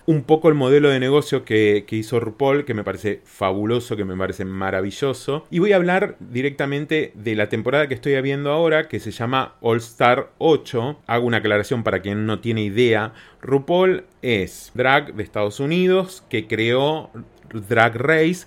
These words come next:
una competencia para elegir a la mejor drag queen de Norteamérica.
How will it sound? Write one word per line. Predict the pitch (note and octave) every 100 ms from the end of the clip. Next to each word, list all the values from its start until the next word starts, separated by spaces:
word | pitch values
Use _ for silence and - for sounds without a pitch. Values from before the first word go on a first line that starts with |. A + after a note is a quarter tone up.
| -
una | A2+ G#2+
competencia | G#2+ G#2 A#2 E3 F3 F3+ - F#3
para | C#3 F#2+
elegir | G#2 G2+ D#3 D3+
a |
la | C3
mejor | G#2 G#2 - C#3+ D3+ C#3
drag | A#2 G#2+ -
queen | C#3+ D3+ D3 -
de | G2 G#2+ B2 C#3+ - -
Norteamérica. | - A2 G2+ F#2 F#2 F2 D#2 - -